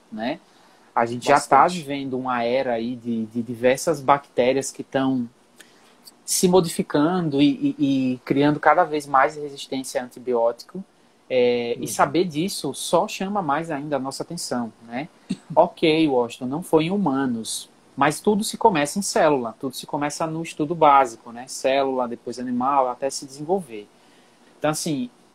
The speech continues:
Speaker 1: isso precisa chamar a gente, né? Chamar a nossa atenção. É um mecanismo molecular, de produção molecular das nossas bactérias, da nossa parede, né? A parede celular das bactérias,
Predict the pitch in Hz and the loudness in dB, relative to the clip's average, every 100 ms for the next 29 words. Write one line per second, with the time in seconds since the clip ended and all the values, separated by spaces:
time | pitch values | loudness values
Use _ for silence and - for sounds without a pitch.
0 | _ 165 147 151 151 147 160 151 190 220 | _ -4 -4 -4 -4 -2 -2 -2 -2 -2
1 | 190 143 131 120 117 - 123 135 170 - | 2 4 2 -2 -8 -8 -6 -4 -4 -6
2 | 131 127 127 - 135 131 - 127 135 151 | -2 0 0 -4 -6 -6 -6 -4 -2 -2
3 | 160 160 160 165 156 175 220 202 190 - | 0 0 -2 -4 0 4 4 4 2 2
4 | 202 143 120 127 127 160 156 156 - 160 | 2 2 0 -8 -12 -6 -6 -6 -10 -10
5 | 160 160 196 240 185 180 151 127 127 156 | -6 -2 -2 0 -4 -2 2 2 2 -4
6 | 135 123 131 117 120 - 120 113 135 - | -12 -20 -18 -8 -8 -8 -14 -14 -14 -8
7 | 127 123 123 - 143 131 127 165 170 120 | -6 -6 -6 -2 2 2 2 -6 -8 -14
8 | 113 131 147 - 127 - 147 127 120 117 | -18 -16 -8 -6 -6 -6 -6 -4 -6 -6
9 | 117 _ 120 123 120 | -8 _ -10 -10 -10